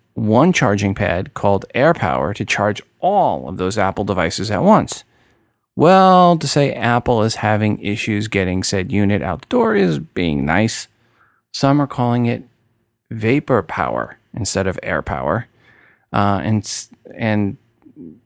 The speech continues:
with good reason, <laughs> at this time, there is no official word from Apple on what went wrong,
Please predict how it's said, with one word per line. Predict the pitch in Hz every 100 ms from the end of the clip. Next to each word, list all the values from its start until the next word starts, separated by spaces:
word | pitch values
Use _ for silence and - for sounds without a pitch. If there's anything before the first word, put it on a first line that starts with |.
| _
with | 135 131 139
good | - 147
reason, | 160 160 113 151 -
<laughs> | -
at | 107 - - 123 - 127 -
this | 165
time, | - 104 123
there | 127 101
is | 110
no | 104 117
official | 151 160 165
word | 120 113
from | 107 78
Apple | 98 - 104
on | 76 98 95 135
what | 92 156
went | 185 175
wrong, | 95 85 71 117